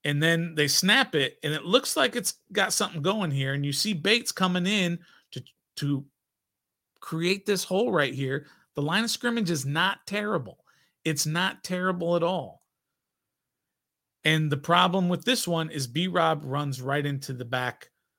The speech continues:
of Bates instead of looking for that hole right there or this hole right here. And he ended up getting bounced back for a one-yard loss. So that one was a little bit on B-Rob. That was his worst run of the day in terms of what he did.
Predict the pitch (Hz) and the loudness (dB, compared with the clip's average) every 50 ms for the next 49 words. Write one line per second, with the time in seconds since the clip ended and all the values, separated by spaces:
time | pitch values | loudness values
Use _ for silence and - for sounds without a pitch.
0 | _ _ _ _ _ _ _ _ - 123 123 127 123 120 117 113 131 - - 123 | _ _ _ _ _ _ _ _ -4 -2 0 0 -2 -2 -4 -6 -10 -14 -2 4
1 | 165 185 185 165 151 156 - - - - - 139 135 - - - - - 180 196 | 6 6 8 6 4 2 0 -2 -4 -2 -4 0 2 2 2 2 2 4 4 6
2 | 202 170 160 147 143 143 143 135 - - - 139 156 151 156 170 151 139 - 147 | 6 6 4 2 2 0 -2 -4 -8 -8 -2 0 0 0 0 -2 -6 -4 -2 -2
3 | 143 139 135 139 131 - - 147 147 147 139 131 131 131 123 - - 139 127 123 | 0 0 0 -2 -2 -2 0 2 2 2 0 0 -2 -4 -6 -4 -4 -4 -4 -4
4 | 107 - - _ _ _ _ _ - 131 131 127 113 151 151 147 - - 165 160 | -6 -10 -16 _ _ _ _ _ -6 -4 -4 -2 0 0 0 0 0 2 2 4
5 | 156 139 131 123 123 120 - 123 127 135 127 113 110 - _ _ _ _ _ _ | 4 2 0 -2 -4 -6 -6 -6 -6 -6 -6 -8 -10 -16 _ _ _ _ _ _
6 | _ _ _ _ _ _ _ _ _ - 123 127 135 143 143 139 139 135 135 131 | _ _ _ _ _ _ _ _ _ -8 -6 -2 0 0 0 0 0 0 0 -2
7 | - - 143 135 127 127 123 123 127 - _ - 135 131 127 127 - - - 127 | -2 -4 -4 -4 -4 -4 -8 -10 -12 -14 _ -6 -4 -2 -2 -2 -4 -6 -6 -4
8 | 131 123 120 - - - 123 120 120 117 117 117 123 123 123 120 117 117 113 110 | -2 -2 -4 -4 -6 -6 -6 -4 -4 -6 -6 -6 -6 -8 -6 -6 -6 -4 -4 -6
9 | 110 110 110 107 98 - - - - - - - _ _ _ _ _ _ _ _ | -6 -8 -8 -8 -8 -10 -10 -10 -10 -10 -10 -12 _ _ _ _ _ _ _ _
10 | _ _ _ _ _ _ _ - - 156 196 233 262 240 226 220 190 180 185 180 | _ _ _ _ _ _ _ -8 2 6 6 6 6 6 4 4 4 4 4 4
11 | 190 185 165 175 170 156 151 151 143 131 139 139 131 127 123 123 120 131 120 143 | 4 4 4 4 2 2 2 0 0 -2 -2 -2 -2 -2 -2 -2 -2 -4 -4 -2
12 | 147 - 139 131 123 117 123 135 135 131 - - 139 131 131 127 120 117 113 131 | -4 -4 -6 -6 -8 -6 -6 -4 -4 -4 -4 -4 -6 -6 -6 -6 -8 -6 -2 0
13 | 127 123 127 - 127 117 - - 135 131 123 113 123 110 113 120 110 - - 120 | 0 0 0 -2 -6 -12 -12 -10 -10 -8 -8 -10 -12 -10 -8 -8 -8 -8 -10 -12
14 | 120 104 - - 90 - - | -14 -14 -14 -18 -20 -20 -20